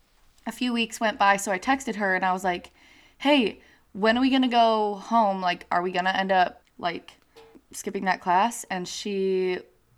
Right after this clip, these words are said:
was just like, "Oh, actually, like, I'm riding with somebody else." And I was like, "Oh, cool. Like, what day are they leaving?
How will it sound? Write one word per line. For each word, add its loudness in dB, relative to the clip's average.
was -6
just -12
like, -4
"Oh, 0
actually, 2
like, 0
I'm 4
riding 4
with -4
somebody -2
else." -2
And -2
I 2
was -2
like, -2
"Oh, 8
cool. 6
Like, 2
what -2
day 2
are 6
they 2
leaving? 2